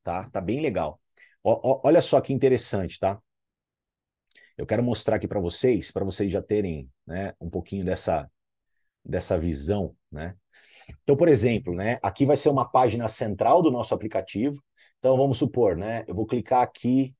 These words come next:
em betalanina, tá? Então, ele vai abrir pra mim aqui, ó, alguns detalhes da betalanina. Então, tem as tabelas de preço, tem fac,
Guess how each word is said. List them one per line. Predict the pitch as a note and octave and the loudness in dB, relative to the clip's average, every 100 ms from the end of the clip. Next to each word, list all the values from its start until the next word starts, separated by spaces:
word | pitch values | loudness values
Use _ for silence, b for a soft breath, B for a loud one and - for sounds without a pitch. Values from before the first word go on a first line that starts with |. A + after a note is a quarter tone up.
| _ | _
em | - A2+ A#2+ G#2 D#2+ C#2 _ _ _ | -8 -6 -4 -4 -6 -10 _ _ _
betalanina, | D#2+ F#2+ B2+ - B2 B2 G#2 A#2+ G2 C#2+ _ _ _ _ | -4 0 0 2 4 4 2 -2 -4 -8 _ _ _ _
tá? | E2 G2+ - _ _ _ _ | -6 -6 -10 _ _ _ _
Então, | A2+ | 0
ele | A2 | 4
vai | C3+ | 6
abrir | C3+ F#2+ B2+ E3+ D#2 - _ _ _ _ _ _ - | 6 6 4 4 2 -6 _ _ _ _ _ _ -4
pra | G#2 | -2
mim | G#2+ G#2+ A2+ | 0 -2 -2
aqui, | G2+ F#2 G#2 | -4 -6 -2
ó, | F#2 D2+ - _ _ _ | 0 -2 -8 _ _ _
alguns | F#2+ G2 C3 G#2+ | 0 2 2 2
detalhes | F#2 C3+ - A2 D#3+ D#3 G#2+ | 2 0 2 2 4 2 0
da | |
betalanina. | G#2 G2 F#2 F#2+ A2+ G#2 B2 F3 E3+ _ _ | 0 0 -2 -4 -4 -4 -4 -6 -10 _ _
Então, | - F#2+ A2+ A#2 | -10 -2 0 0
tem | B2 A2+ | -2 -2
as | A2 | -2
tabelas | - G2 G#2 G2+ | -2 0 0 0
de | B2 | -2
preço, | - C3 D3+ E3+ - E3 E3 _ | 0 2 4 2 -2 -8 -8 _
tem | A2+ | -4
fac, | A2 - A#2+ B2+ C3+ - F3+ | -4 -2 0 0 -2 -12 -14